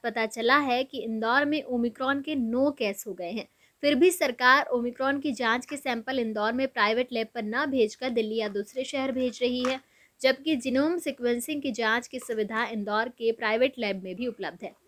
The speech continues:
लेकिन प्राइवेट लैब पर भरोसा नहीं होने का हवाला देकर इसे टाला जा रहा है।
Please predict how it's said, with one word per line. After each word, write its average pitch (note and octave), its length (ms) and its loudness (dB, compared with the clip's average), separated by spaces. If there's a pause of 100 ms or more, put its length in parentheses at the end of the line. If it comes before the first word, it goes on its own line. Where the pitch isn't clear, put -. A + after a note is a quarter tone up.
लेकिन A#3 220 0
प्राइवेट B3+ 420 8
लैब C4+ 220 0
पर C4+ 120 2
भरोसा B3 640 4 (380)
नहीं C#4 420 6
होने C#4+ 340 4
का C4+ 240 6
हवाला A3+ 500 4
देकर A#3 380 2
इसे A#3 260 -4
टाला G3 360 -2
जा F3 200 -6
रहा F#3+ 240 -6
है। B3 180 -4